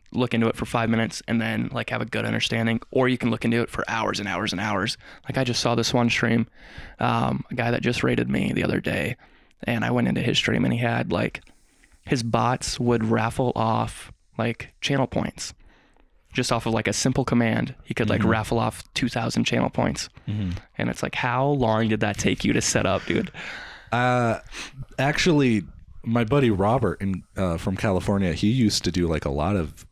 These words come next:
Speaker 2: streaming, and when he streamed, he had, uh, he had something like that. They were called, like, like,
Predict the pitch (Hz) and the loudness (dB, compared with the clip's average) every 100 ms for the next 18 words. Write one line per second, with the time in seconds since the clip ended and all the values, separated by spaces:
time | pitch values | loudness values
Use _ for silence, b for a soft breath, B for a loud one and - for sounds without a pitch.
0 | _ - - - 85 78 78 78 80 92 | _ -6 -4 -2 0 0 -2 -2 0 -2
1 | 92 104 110 - 95 87 80 - 85 90 | 0 0 0 0 -2 -2 -4 -4 -2 0
2 | 80 73 - 85 76 69 - - 98 101 | -2 -4 -8 -6 -4 -6 -10 -6 -4 -2
3 | - 87 85 82 78 78 71 - 80 80 | -2 -4 -4 -4 -4 -4 -4 -4 -6 -4
4 | 87 82 65 - - b b b b b | -6 -4 -8 -8 -18 b b b b b
5 | b b b b - 80 73 - | b b b b -8 -2 -2 -4